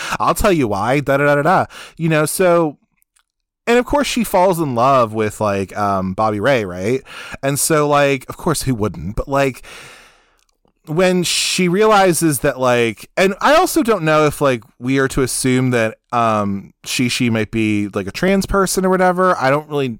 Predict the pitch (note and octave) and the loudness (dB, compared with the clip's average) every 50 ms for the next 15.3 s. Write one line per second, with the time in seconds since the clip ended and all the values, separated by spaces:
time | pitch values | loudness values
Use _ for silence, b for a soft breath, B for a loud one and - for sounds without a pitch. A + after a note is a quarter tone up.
0 | - - F2+ - - - A#2 C3 C3+ C3+ C3 A2+ - - G#2 G#2+ G#2+ G#2 - - | -12 -16 -16 -14 -10 -8 -6 -4 -4 -4 -4 -6 -10 -8 -6 -6 -6 -8 -8 -8
1 | B2 A2 - - G2 G2 G2+ G2 - - G#2+ G#2 G#2+ G#2+ G#2 - A2+ A#2 B2 C#3 | -8 -8 -8 -8 -8 -8 -8 -8 -6 -4 -4 -4 -2 -4 -4 -4 -2 -2 0 0
2 | C#3+ C#3 D#3+ E3 E3 D3+ B2 - C#3+ C3+ A2 B2 A2+ G#2+ G#2 - - B B B | 0 0 2 2 2 2 0 -4 -6 -4 -2 -2 -2 -2 -4 -8 -14 B B B
3 | B B B B C#3 C3 A2+ A2 A2 A2+ B2 A#2+ B2+ B2+ A2+ - - B2 A2+ - | B B B B 0 0 2 2 2 0 0 2 0 -2 -2 -2 -2 -2 -4 -4
4 | - - G2 G#2 G2+ F#2 - - A#2+ A2+ A#2 C3 D#3 D#3+ C3 B2+ A2 G#2+ G#2+ G#2 | -4 -6 -4 -4 -4 -4 -4 -4 -2 0 0 0 0 0 0 0 -2 -2 -4 -6
5 | G2+ F2 G2 G2+ G2 G2 F#2 - - B B B B B B B B B - - | -8 -8 -8 -6 -6 -6 -8 -10 -14 B B B B B B B B B -10 -6
6 | A2+ G#2+ G#2+ A#2 A2+ A#2 A#2 A#2 A#2 A#2 A#2 A#2 A#2 A2+ - _ _ _ - A#2+ | -4 -4 -2 0 0 0 0 0 0 0 2 0 0 -2 -6 _ _ _ -4 -2
7 | A#2 A#2 A#2 C3 A#2+ B2 B2 A#2+ B2 A#2+ A#2 A#2+ - - B2+ - - - B2+ A2+ | -2 0 0 0 0 0 0 0 0 0 0 0 0 -2 -2 -2 -2 -4 -4 -2
8 | G2 B2+ A#2+ A#2 A#2 A2+ G2+ G2+ A#2 D#3 F#3 E3 - - E3 D#3 D3 D3+ D3 D3 | 0 0 0 2 2 0 0 0 0 0 0 -2 -2 0 0 2 2 2 0 0
9 | D#3+ D#3+ E3 F3 E3+ E3+ E3+ E3 - D4 F4+ A3 F3 D#3+ D#3+ E3 D#3 D3+ D3 C#3+ | -2 0 2 2 2 2 0 0 -2 0 2 2 4 4 4 2 2 2 2 2
10 | D3 D3+ D3+ D3+ D3 D3 C#3+ C#3+ C#3+ - B B B B B B B B B B | 2 2 2 2 2 2 2 2 0 -2 B B B B B B B B B B
11 | B B _ _ _ _ _ _ _ _ _ _ _ _ - - - E3 F#3+ G3 | B B _ _ _ _ _ _ _ _ _ _ _ _ -14 -8 -6 -2 -2 0
12 | G#3+ F3+ - G3 F#3 F#3 E3+ G3+ E3+ - - F#3+ F3 F3 E3 - - C#3 C3+ C#3 | 0 2 2 2 2 2 0 -2 -4 -2 0 2 2 2 0 0 0 2 2 2
13 | - E3 D#3+ D#3+ D#3+ - D3+ C#3+ D3 C#3 C3+ C3 C3 C3 C3 - - - C#3 C#3+ | 2 2 2 2 2 2 2 2 2 4 4 2 2 2 0 -2 -4 -2 0 0
14 | D3 D#3+ D#3+ D3+ C#3+ - - - B2 D3 D3+ D3+ D#3 D#3 C#3+ C#3 B2 A2 G#2+ G#2 | 0 2 2 0 0 -2 -4 -4 -2 0 0 2 2 2 2 2 2 2 0 0
15 | G#2 A2+ C3 D#3+ F3 | 0 0 0 0 -2